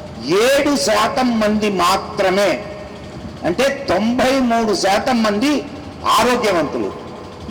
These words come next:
ఏడు శాతం మంది మాత్రమే రోగగ్రస్తులు.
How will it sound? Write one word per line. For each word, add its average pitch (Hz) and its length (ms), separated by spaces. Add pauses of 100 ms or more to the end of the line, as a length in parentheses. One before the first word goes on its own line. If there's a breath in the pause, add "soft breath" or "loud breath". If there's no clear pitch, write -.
(120)
ఏడు 262 200
శాతం 220 500
మంది 196 220
మాత్రమే 202 1120 (760)
రోగగ్రస్తులు. 180 760